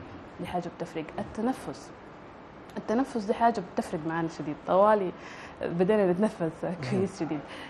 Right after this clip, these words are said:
فالتنفس بيفرق يعني، لأنه بطلع الطاقة السلبية جوانا. إحنا يا جماعة بنتعرض يوميا لكمية من الأفكار السلبية في التلفزيون، مع الناس اللي بنعرفهم،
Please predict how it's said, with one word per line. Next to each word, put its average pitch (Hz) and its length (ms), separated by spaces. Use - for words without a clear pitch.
فالتنفس 220 760
بيفرق 202 360
يعني، 147 600
لأنه 202 280
بطلع 262 480
الطاقة 214 320
السلبية 170 420
جوانا. 131 240
إحنا 262 160
يا 247 60
جماعة 240 260
بنتعرض 214 560
يوميا 196 380
لكمية 214 840
من 240 120
الأفكار 196 360
السلبية 160 500
في - 60
التلفزيون، 175 520
مع 175 120
الناس 202 240
اللي 165 140
بنعرفهم، 156 440